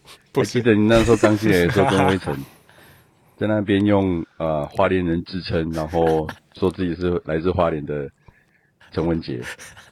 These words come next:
Speaker 2: 那在“花莲人”之前，你还有自我介绍说你是来自花莲光复的陈文杰。那我觉得这个就是你，呃，打职棒的，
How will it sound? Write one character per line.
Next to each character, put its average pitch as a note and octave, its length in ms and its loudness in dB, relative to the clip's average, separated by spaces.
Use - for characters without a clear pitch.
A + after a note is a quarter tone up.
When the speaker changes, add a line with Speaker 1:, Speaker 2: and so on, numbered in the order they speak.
Speaker 2:
那 A2+ 160 4
在 A#2+ 160 4
“花 C3+ 220 2
莲 C3+ 120 2
人” A2 140 2
之 A2+ 160 -6
前， G2 220 2
你 E2+ 80 0
还 F2+ 100 2
有 F#2 100 2
自 - 140 -4
我 D#2+ 100 2
介 F2+ 200 -2
绍 F2+ 160 0
说 E2+ 260 0
你 D#2 140 -4
是 F2+ 140 -2
来 D#2 160 0
自 E2 180 -6
花 E2+ 140 0
莲 D#2 140 -2
光 E2 220 -2
复 - 220 -12
的 D2 80 -4
陈 - 160 -2
文 D#3 140 -2
杰。 - 140 -12
那 C#3+ 160 -2
我 C3+ 80 0
觉 F#2+ 220 0
得 A#2 80 0
这 C3+ 100 -2
个 B2 100 0
就 B2+ 140 0
是 B2+ 140 0
你， F2 200 0
呃， C#2 460 -4
打 D#2+ 160 -4
职 F2+ 200 -10
棒 G2+ 200 0
的， D#2+ 280 -2